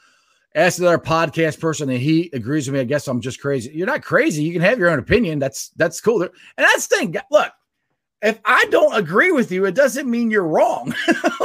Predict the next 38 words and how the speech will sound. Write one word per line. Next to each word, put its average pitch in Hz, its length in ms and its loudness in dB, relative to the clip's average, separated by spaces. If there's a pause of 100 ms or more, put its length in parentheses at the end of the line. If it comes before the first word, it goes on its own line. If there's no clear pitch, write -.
(120)
Like, 196 160 -14 (340)
it's 226 180 -6
just, 294 220 0 (440)
I 240 80 2
don't 294 200 4
agree 285 340 4
with 196 100 0
you. 143 120 -4
It's 196 220 -4
okay. 233 380 0
We're 175 140 0
having 233 220 2
a 214 40 -2
conversation. 226 720 -4
It's - 160 -16 (220)
no 240 120 -2
big 247 240 -6
deal. 233 340 -4 (520)
You 151 100 0
know, 233 340 4 (300)
we 170 100 2
don't, 254 200 2
we're 220 100 -2
not, 247 200 0 (420)
I 254 100 2
don't 311 140 0
expect 269 320 -2
everybody 247 420 0
to 196 100 -2
watch 196 480 -4
my 190 200 -4
show 220 280 -4
or 175 220 2
our 220 100 4
shows 208 320 -2
and 180 100 -4
agree 180 240 -2
with 202 100 -2